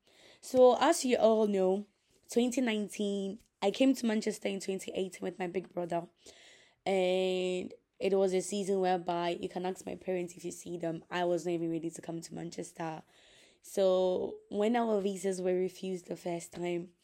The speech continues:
I was like, "God, I thank you." And then the second time we did a paternity test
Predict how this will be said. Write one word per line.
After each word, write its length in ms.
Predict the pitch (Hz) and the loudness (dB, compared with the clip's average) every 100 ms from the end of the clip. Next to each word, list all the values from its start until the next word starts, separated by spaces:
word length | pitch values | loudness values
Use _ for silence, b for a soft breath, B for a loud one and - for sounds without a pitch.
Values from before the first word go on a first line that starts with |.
| b b b b b | b b b b b
I 100 | 175 | -6
was 260 | 180 175 170 | -2 -2 -2
like, 200 | 175 170 | -2 0
"God, 160 | 196 190 | 0 -2
I 80 | |
thank 440 | 180 - 180 180 - | -4 -6 -6 -6 -4
you." 80 | 175 | -2
And 80 | |
then 120 | 175 175 | -2 -4
the 80 | |
second 380 | 175 254 320 302 | -2 0 2 2
time 200 | 269 202 | 2 -2
we 80 | 185 | 0
did 220 | 185 214 - B B B B | 0 0 -4 B B B B
a 80 | 196 | 0
paternity 840 | 202 190 202 196 190 - 196 - - | 0 -2 -2 -4 -6 -8 -10 -10 -8
test 420 | 196 180 - | -4 -4 -4